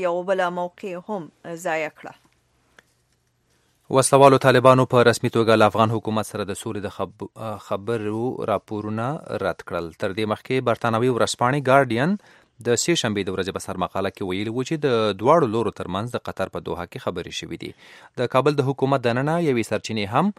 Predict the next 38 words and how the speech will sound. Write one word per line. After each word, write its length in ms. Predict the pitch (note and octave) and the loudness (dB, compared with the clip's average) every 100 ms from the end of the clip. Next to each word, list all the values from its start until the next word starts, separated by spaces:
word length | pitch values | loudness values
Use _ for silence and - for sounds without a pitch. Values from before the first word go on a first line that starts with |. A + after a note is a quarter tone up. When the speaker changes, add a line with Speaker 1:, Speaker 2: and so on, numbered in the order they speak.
| _ _ - | _ _ -8
Speaker 2:
امریکا 300 | G2 F#2 F#2 F#2 | -6 -6 -4 -2
غږ 120 | A2 - D3 | -2 -2 0
ته 180 | D#3+ B2 | 0 0
د 140 | F2+ F2 | -2 -2
دغو 180 | F2+ G2 - | -2 -4 -6
خبرو 340 | E2 F2+ G2+ B2 F#2+ | -8 -6 -6 -4 -4
پخلی 260 | - G#2+ C#3 | -4 -4 -2
وکړ، 260 | D3+ E3+ F3 | -4 -4 -4
خو 160 | - B2+ G#2 | -2 -4 -4
نور 180 | F#2 E2+ | -6 -4
زیات 220 | G#2 E2+ | -4 -4
جزئیات 260 | F2 E2+ E2 | -6 -6 -6
یې 100 | G#2 | -6
ورنه 180 | G2 D#2 | -8 -8
کړل. 160 | D#2 D2+ - _ _ _ - | -8 -8 -10 _ _ _ -12
د 80 | F#2 | -10
طالبانو 380 | F2+ F2 F#2 F2+ | -8 -4 -4 -4
ویاند 280 | E2+ G#2+ C3+ | -4 -2 -4
ذبیح 200 | A2 G2 F#2 | -6 -6 -6
الله 180 | F2+ | -6
مجاهد 400 | E2+ E2 A2+ B2+ | -6 -6 -6 -4
دغه 160 | F#2 E2 E2 | -4 -4 -6
راپورونه 440 | - F#2 G2+ B2 D#3 | -8 -12 -8 -8 -8
چې 180 | - F#2+ | -8 -8
ګواکې 400 | F#2+ F2 C#3+ - | -8 -10 -10 -8
طالبانو 560 | F2 E2 E2+ E2+ G2+ C3+ | -8 -8 -8 -8 -8 -8
د 140 | F2 | -8
افغانستان 480 | - F2 - F#2+ A2 | -8 -12 -10 -10 -8
د 160 | G2 E2+ | -8 -8
ملي 180 | E2+ B2 - | -8 -8 -6
امنیت 380 | E2+ F2 F2+ - E2 | -8 -8 -10 -8 -10
له 100 | E2 | -8
مشر 280 | E2 B2 A#2+ | -10 -12 -6
معصوم 280 | E2+ - G2 - | -6 -6 -10 -10
ستانکزي 400 | E2+ D#2 D#2 F2+ | -10 -10 -12 -12
سره 200 | E2 D#2+ - | -8 -10 -10
خبرې 320 | E2 F2+ D#2+ - | -8 -6 -8 -10
کړې 220 | E2+ D#2+ | -10 -10